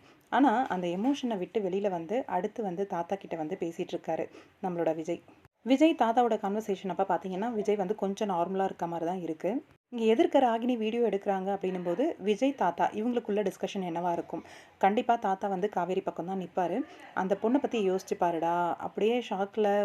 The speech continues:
உறைஞ்சு போய் நின்னுட்டா, எதுவுமே பேசாம. உன்னோட, அ, சந்தோஷத்துக்காக வெண்ணிலாவை கூட்டிட்டு வந்து இங்க நிறுத்தியிருக்கா. அ, அவளோட ஃபீலிங்ஸும் அவளோட வலியும் வேதனையும் உனக்கு புரியுதா?" அப்படிங்கிற மாதிரி ஏதாவது கேட்கறதுக்கு வாய்ப்பு இருக்கு.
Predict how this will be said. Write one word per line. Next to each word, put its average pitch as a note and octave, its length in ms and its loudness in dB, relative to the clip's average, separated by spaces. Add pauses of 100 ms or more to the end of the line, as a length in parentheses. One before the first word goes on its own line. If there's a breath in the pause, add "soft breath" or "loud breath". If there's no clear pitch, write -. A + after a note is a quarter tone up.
(120)
உறைஞ்சு F#3+ 300 2
போய் G3 160 2
நின்னுட்டா, F3 480 0
எதுவுமே E3+ 280 -4
பேசாம. F3+ 480 -4 (340 loud breath)
உன்னோட, A#3 640 4 (520)
அ, G3 200 0
சந்தோஷத்துக்காக G#3+ 760 0
வெண்ணிலாவை G3 380 0
கூட்டிட்டு F#3 260 -4
வந்து F3+ 180 -2
இங்க F3+ 140 -4
நிறுத்தியிருக்கா. E3+ 580 -2 (520 loud breath)
அ, F3+ 60 -2 (300)
அவளோட G3 340 2
ஃபீலிங்ஸும் A3 680 -2
அவளோட F3 320 -2
வலியும் G#3+ 380 0
வேதனையும் F#3+ 380 0
உனக்கு F#3+ 300 -4
புரியுதா?" F3 400 0 (120)
அப்படிங்கிற E3+ 340 -6
மாதிரி E3+ 220 -4
ஏதாவது E3+ 320 -2
கேட்கறதுக்கு F3 440 -4
வாய்ப்பு E3+ 300 -4
இருக்கு. F#3+ 340 -2